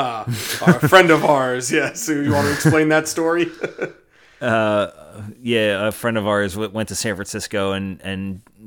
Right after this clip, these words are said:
Speaker 2: Jason asked him what part of San Francisco, 'cause, 'cause I guess you know San Francisco pretty
Speaker 1: I
Speaker 2: well.
Speaker 1: had a friend, he actually moved, he recently moved away from there, but yeah, like, my,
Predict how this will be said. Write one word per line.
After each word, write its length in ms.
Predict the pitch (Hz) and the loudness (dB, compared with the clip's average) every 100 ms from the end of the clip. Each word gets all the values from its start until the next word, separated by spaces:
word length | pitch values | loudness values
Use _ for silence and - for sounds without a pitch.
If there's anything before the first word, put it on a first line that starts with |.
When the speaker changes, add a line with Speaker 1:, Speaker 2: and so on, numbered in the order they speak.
| 107 | -8
Speaker 2:
Jason 380 | 113 101 104 95 | -2 -2 -2 -2
asked 260 | 95 - | -4 -4
him 120 | 98 | -6
what 280 | 90 95 - | -4 -4 -6
part 300 | - 95 92 | -6 -4 -2
of 80 | 92 | -4
San 200 | - 101 | -4 -4
Francisco, 520 | - 92 104 - 85 87 | -6 -10 -10 -8 -6 -6
'cause, 160 | - 95 | -8 -4
'cause 80 | |
I 80 | 98 | 0
guess 200 | 104 - | 0 -2
you 120 | 104 | -4
know 180 | 98 95 | 0 0
San 180 | 90 92 | -2 -6
Francisco 420 | 90 - - 90 | -8 -12 -10 -2
pretty 140 | 151 165 | 6 8
Speaker 1:
I 100 | 180 | 10
Speaker 2:
well. 40 | |
Speaker 1:
had 220 | 170 170 | 12 12
a 60 | 160 | 10
friend, 340 | 160 175 165 | 8 6 6
he 160 | 151 170 | 4 4
actually 380 | 175 180 190 135 | 2 4 2 0
moved, 640 | 127 156 196 175 135 - 135 | 4 6 6 4 -2 -10 -4
he 280 | 143 135 117 | -4 -4 -6
recently 480 | 143 156 156 139 | -4 -2 -2 -2
moved 340 | 123 131 135 123 | -2 0 -2 -4
away 300 | 107 120 143 | -6 -2 -2
from 260 | 147 185 | -2 -4
there, 340 | 190 220 233 233 - | -2 -2 -4 -6 -8
but 240 | 131 127 | -6 -2
yeah, 160 | 151 143 | 2 2
like, 180 | 127 131 _ | 0 -6 _
my, 160 | 127 | -2